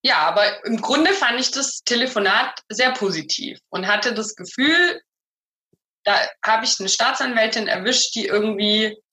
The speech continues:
für Gerechtigkeit auch kämpft und hinter mir steht.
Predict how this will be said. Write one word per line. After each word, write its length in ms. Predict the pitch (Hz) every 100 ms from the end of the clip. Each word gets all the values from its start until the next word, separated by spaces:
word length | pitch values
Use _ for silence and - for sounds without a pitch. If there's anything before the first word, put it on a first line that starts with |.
| _ _ _ _
für 100 | 320
Gerechtigkeit 920 | 311 240 208 - 202 - 151 156 -
auch 320 | - 151 -
kämpft 500 | - 151 - - -
und 280 | - 170 180
hinter 280 | - 196 -
mir 160 | - -
steht. 340 | - - -